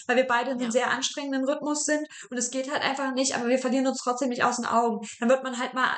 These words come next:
Speaker 1: dann ruft man mal halt an oder solche Sachen
Speaker 2: Genau.
Speaker 1: und dann quatscht man mal halt so. Aber ja, ich hab diese Regelung jetzt seit dem jetzigen Semester tatsächlich angefangen und habe gesagt, oder beziehungsweise,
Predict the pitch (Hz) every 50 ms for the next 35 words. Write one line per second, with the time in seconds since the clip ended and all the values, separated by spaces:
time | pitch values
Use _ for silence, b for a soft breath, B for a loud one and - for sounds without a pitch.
0 | 208 - 233 226 233 269 277 - - 240 220 220 226 220 208 214 214 - 202 220
1 | 240 226 - 202 202 202 202 202 202 202 196 196 202 202 233 220 208 196 196 185
2 | 214 208 196 202 240 247 247 - 247 233 214 208 202 208 214 202 202 220 233 220
3 | 208 B B B B B - 254 254 302 302 311 302 - - 285 302 294 - 302
4 | 254 285 285 277 277 277 269 b b b b b _ 233 277 330 311 370 359 370
5 | 370 370 359 349 330 330 330 - - 285 277 302 - - - 294 294 285 285 285
6 | 277 277 269 262 302 339 330 - 403 415 403 359 359 370 415 415 415 - - -
7 | 233 226 226 226 214 220 - - 214 220 240 254 - - 294 311 339 285 277 262
8 | 254 254 277 262 269 233 262 247 294 - - - 240 247 220 220 220 - 277 262
9 | 247 247 240 226 240 233 233